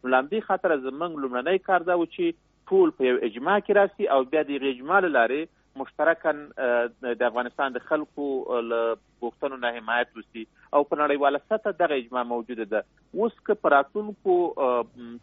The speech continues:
څو هفتو کې طالبان یو مثبت لیدلوری چې هم د سیمې هیوادونه یې غواړي، هم ټول افغانان یې غواړي، هم نړیواله ټولنه یې غواړي او معقول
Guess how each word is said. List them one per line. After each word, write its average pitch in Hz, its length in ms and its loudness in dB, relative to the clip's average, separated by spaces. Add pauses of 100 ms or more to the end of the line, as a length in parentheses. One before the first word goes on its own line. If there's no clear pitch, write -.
څو 151 140 4
هفتو 180 380 4
کې 123 320 -6
طالبان 123 540 2 (440)
یو 120 240 -4
مثبت 123 460 -2 (100)
لیدلوری 139 580 -4
چې - 200 -14 (220)
هم 143 200 0
د 123 80 -12
سیمې 165 380 -8
هیوادونه 139 360 -4
یې 135 120 -8
غواړي، 135 240 -2 (120)
هم 127 100 -8 (120)
ټول 147 120 -4
افغانان 131 440 0
یې 156 120 -12
غواړي، 143 240 -2 (360)
هم 135 160 0
نړیواله 120 400 0 (100)
ټولنه 156 300 -2
یې 160 140 -2
غواړي 143 240 0 (120)
او 117 160 0
معقول 120 680 -2